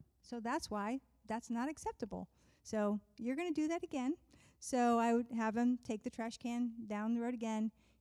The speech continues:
He came back, attitude. I got just all kinds of attitude everywhere. So I said, "Okay, this time I am gonna give you a SWAT." SWAT, one SWAT, go do it again.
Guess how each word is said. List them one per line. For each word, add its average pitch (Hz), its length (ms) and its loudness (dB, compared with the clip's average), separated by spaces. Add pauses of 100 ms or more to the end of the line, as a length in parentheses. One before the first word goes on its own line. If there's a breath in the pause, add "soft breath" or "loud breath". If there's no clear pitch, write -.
(140)
He 214 140 0
came 240 260 -2
back, 226 460 -2 (720)
attitude. 190 680 -2 (360)
I 202 140 -8
got 196 320 -4
just 208 240 -4 (100)
all 214 180 -2
kinds 214 280 -4
of 196 80 -6
attitude 196 640 -2 (540 soft breath)
everywhere. 196 680 -2 (140)
So 208 220 -4
I 208 80 -2
said, 196 240 -4
"Okay, 214 300 -4
this 226 180 -4
time 233 420 -2
I 202 80 -8
am 208 140 -4
gonna 214 140 -4
give 208 140 -6
you 233 100 -4
a - 20 -6
SWAT." 185 340 -8 (400)
SWAT, 403 420 0 (460)
one 311 220 -6
SWAT, 254 360 -6 (680)
go 214 200 -2
do 233 140 -4
it 254 80 -4
again. 196 400 -8